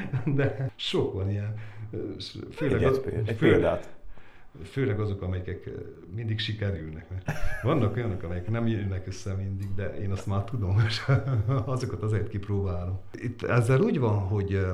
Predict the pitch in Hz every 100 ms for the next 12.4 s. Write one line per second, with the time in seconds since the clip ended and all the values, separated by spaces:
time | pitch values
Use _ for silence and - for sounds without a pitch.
0 | 90 98 104 - 104 101 135 151 110 92
1 | 95 - - - 101 - 78 71 85 -
2 | - - - 87 117 131 135 127 117 104
3 | - - - - - - - - - 107
4 | 143 131 113 107 - - - 113 110 107
5 | 92 90 90 87 92 - - - - -
6 | - - - - 113 131 101 85 92 90
7 | 87 85 - - - - - 92 104 104
8 | 101 98 - 90 87 85 - - - 87
9 | 87 - 107 98 101 87 85 - 90 -
10 | - 92 98 104 107 - - - - -
11 | - 90 87 101 - 98 92 92 85 -
12 | 87 85 85 98